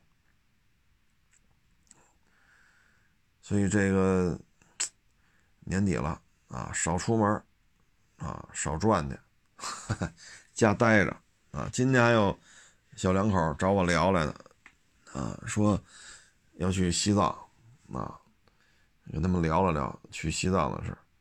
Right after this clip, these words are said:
这个，哎，去肯定是好事儿，我也想去，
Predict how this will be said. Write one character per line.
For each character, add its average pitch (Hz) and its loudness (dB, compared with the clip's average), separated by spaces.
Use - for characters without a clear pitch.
这 113 0
个， 87 0
哎， - -14
去 156 0
肯 - -8
定 - -6
是 78 -4
好 - -8
事 - -10
儿， - -12
我 87 -2
也 131 0
想 107 -4
去， - -16